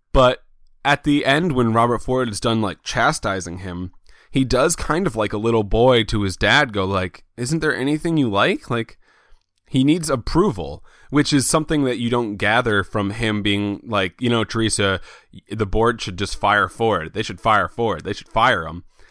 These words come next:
And then Ford tells him he did a bad job, and, and Lee looks at him like he's his dad who just told him he did a bad job and he needs a hug. It, and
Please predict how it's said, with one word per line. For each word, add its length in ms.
And 120
then 80
Ford 320
tells 220
him 80
he 40
did 140
a 60
bad 300
job, 400
and, 240
and 220
Lee 140
looks 240
at 160
him 160
like 300
he's 220
his 240
dad 400
who 100
just 200
told 220
him 40
he 80
did 140
a 40
bad 260
job 300
and 80
he 60
needs 220
a 80
hug. 420
It, 220
and 220